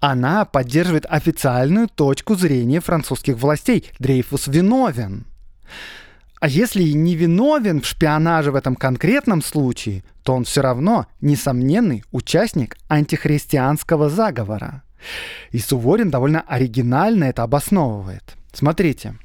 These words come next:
«Многие годы, говорит он, разных людей обвиняют в том, что они шпионы, и сажают облыжно. А за Дрейфуса, смотрите, сразу вступились всем миром. Почему?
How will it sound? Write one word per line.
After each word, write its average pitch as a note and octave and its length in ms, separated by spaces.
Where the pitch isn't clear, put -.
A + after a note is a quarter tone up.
«Многие A#3 480
годы, C#3 400
говорит E3 380
он, B3 340
разных G#3 600
людей E3 300
обвиняют C#3+ 460
в - 40
том, F3+ 140
что - 140
они C#3 140
шпионы, A2 640
и B2+ 100
сажают G3+ 540
облыжно. C3+ 640
А D3 140
за G3 140
Дрейфуса, E3+ 800
смотрите, D#3 600
сразу E3+ 500
вступились G3+ 500
всем F#3+ 340
миром. E3 380
Почему? D3 400